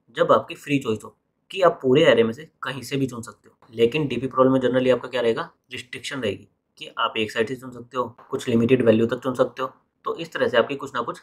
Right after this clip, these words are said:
restriction रहेगी। तो उस case में आपको क्या करना है? सबसे पहले आपको सारी possibilities को explore करना है। Basically अपना एक recursive function लिख देना है, जिसके अंदर आप सारी की सारी possibilities को explore करोगे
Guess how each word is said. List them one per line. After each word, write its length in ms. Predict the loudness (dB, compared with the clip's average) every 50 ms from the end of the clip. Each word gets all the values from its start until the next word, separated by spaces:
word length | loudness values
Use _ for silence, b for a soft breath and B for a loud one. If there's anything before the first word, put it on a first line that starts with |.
| _ _ -12
restriction 420 | -10 -10 -10 -10 -12 -8 -6 0
रहेगी। 300 | 2 2 2 2 0 -8 -18 _ _ _ _ _ _ _ _ _ -2
तो 100 | 0 0
उस 120 | 0 0
case 180 | -2 -6 -6 -4
में 80 | -4
आपको 140 | -4 -4 -4
क्या 180 | -2 0 2 2
करना 200 | 2 0 -4 -6
है? 100 | -10 _ _ _ _ _ _ _ _ _ _ _
सबसे 360 | -8 -6 -4 -4 -2 -2 -2
पहले 380 | 4 6 6 6 6 4 0 -2 -6 _ _ _ _
आपको 220 | -10 -8 -4 -4 -4
सारी 340 | -4 2 4 6 6 6
possibilities 540 | 6 4 0 -4 -6 -8 -14 -16 -16 -16 -14
को 180 | -10 -10 -10 -10 -10
explore 320 | -14 -12 2 4 4 4
करना 200 | 4 2 -6 -10
है। 60 | -14 -18 _ _ _ _ _ _ _ _ _ _
Basically 400 | -8 -8 -6 -6 -6 0 4 4 4
अपना 180 | 4 4 0
एक 240 | -2 -2 -4 -4 -8 _ -16
recursive 360 | -14 -4 -2 -2 -2 -2 -4
function 260 | -6 -6 -6 -6 -6 -6
लिख 120 | -6 -6
देना 200 | -6 -6 -6 -6
है, 120 | -10 -12 _ _ _ _ _ _ _ _
जिसके 320 | _ -16 -16 -16 -4 -2 0
अंदर 220 | 2 4 6 6
आप 100 | 4 4
सारी 320 | 2 -2 -2 0 2 2 0
की 100 | -2 -6
सारी 240 | -2 2 2 2
possibilities 500 | 2 0 -6 -10 -10 -14 -18 -18 -18 -20
को 220 | -14 -12 -12 -12 -12 _ -12
explore 320 | -12 -12 -6 0 0 0 0
करोगे 260 | 0 -6 -10 -12